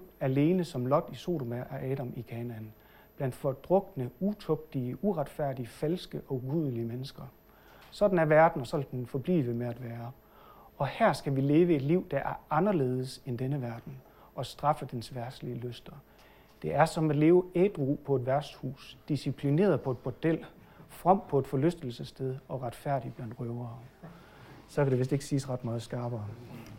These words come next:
Så det vil sige, at Luther igen og igen konkretiserer, at der er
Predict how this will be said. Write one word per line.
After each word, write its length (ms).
Så 140
det 160
vil 100
sige, 460
at 140
Luther 300
igen 320
og 60
igen 220
konkretiserer, 840
at 260
der 60
er 260